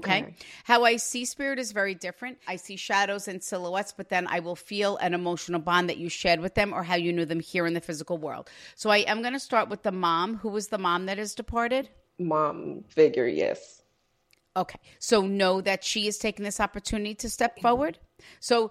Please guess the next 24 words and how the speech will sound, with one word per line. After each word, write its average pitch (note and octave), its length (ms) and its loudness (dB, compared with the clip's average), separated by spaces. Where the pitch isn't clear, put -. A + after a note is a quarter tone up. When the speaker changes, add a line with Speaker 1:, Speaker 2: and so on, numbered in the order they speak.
Speaker 2:
sometimes B3 880 2
if - 160 -6
this A3 180 -4
is G3+ 100 -6
a A3+ 60 0
mother, G#3 300 0
it G3 100 -4
could F#3+ 160 -6
be F#3+ 180 -4
a E3 100 -2
grandmother, A#3 580 0
an F3 220 -2
aunt, A3 340 -2
or G#3 100 -2
someone C#4+ 480 0
that A#3+ 60 0
Speaker 1:
Mom. - 80 -2
Speaker 2:
was F#3 180 -4
just A3 400 0
like G#3 240 2
a A3 80 0
mother F#3+ 320 0
to - 320 -4
you. - 260 -10